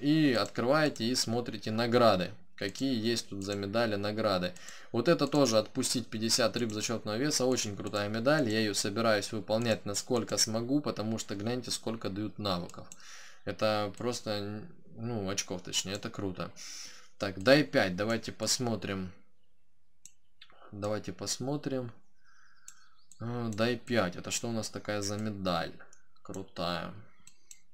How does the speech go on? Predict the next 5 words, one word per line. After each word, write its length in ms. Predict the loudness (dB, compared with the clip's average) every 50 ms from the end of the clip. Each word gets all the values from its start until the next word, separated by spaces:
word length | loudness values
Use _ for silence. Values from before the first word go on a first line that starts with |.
| -16 -16 -16 -14 -12
Лучший 460 | -8 -6 -6 -6 -4 -2 -2 -2 -2 -2
клев. 440 | -2 0 2 2 4 4 2 0 -2 -8 -16 -16 -16 -16 -16 -16 -16 -16 -16 -16 -16 -16 -16 -16 -16 -16 -16 -16 -16 -16 -16 -16 -16 -16 -16 -16 -16 -12
Угу, 540 | -10 -8 -6 -6 -4 -4 -4 -4 -4 -2 0
угу, 720 | 0 2 2 2 2 2 2 0 0 -2 -2 -2 -4 -4 -6
угу. 380 | -4 -4 -2 0 0 0 -2